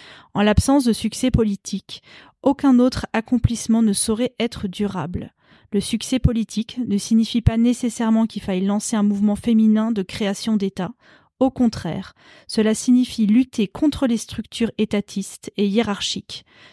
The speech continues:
Cela signifie la création de formations politiques ayant pour objectif de parvenir à une société démocratique, éco-compatible et promulguant l'égalité entre les sexes.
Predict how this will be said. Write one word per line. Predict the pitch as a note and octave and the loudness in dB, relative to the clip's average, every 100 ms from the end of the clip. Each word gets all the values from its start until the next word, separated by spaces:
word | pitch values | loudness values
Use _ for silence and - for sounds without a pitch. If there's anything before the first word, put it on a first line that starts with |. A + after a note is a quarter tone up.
| - | -6
Cela | - G#3 | 0 2
signifie | G#3 - A#3 - | 2 4 2 4
la | A#3+ F#3 | 0 0
création | - B3 A#3 - A3 | -2 0 0 0 -2
de | G3+ | 0
formations | G3 G#3+ G#3+ G#3 - G#3 | -2 0 2 0 0 -2
politiques | - A#3+ A3 - G3 - - | 2 0 0 -6 -8 -10 -2
ayant | A3 A3+ | 2 2
pour | A3+ A3 G#3 | 4 2 0
objectif | F#3+ G#3+ - A#3 F#3+ | 0 -2 -2 -6 -4
de | |
parvenir | F#3 A#3 A3 A3 A3 G#3+ | -2 0 0 4 4 4
à | G3 | 2
une | F#3+ | -2
société | - G#3 - G3 G3 | -2 -6 -6 -6 -6
démocratique, | E3+ A3+ A#3+ B3 G#3 - G3 - - - - - _ | 0 4 4 2 -4 -6 -10 -14 -20 -20 -20 -20 _
éco-compatible | C4 B3+ C#4 B3+ B3 A3 G3+ - G3 F3+ - | -2 0 0 2 2 2 0 -4 -4 -4 -4
et | - | 0
promulguant | A3 - B3 A#3+ A3+ A3+ | 2 4 6 4 4 4
l'égalité | A3+ A3+ G#3+ G#3+ G#3 - A#3+ | 4 4 2 0 0 0 0
entre | A3+ A3+ - | 0 0 0
les | G3+ | -2
sexes. | G3+ - E3 - - | -2 -6 -10 -12 -20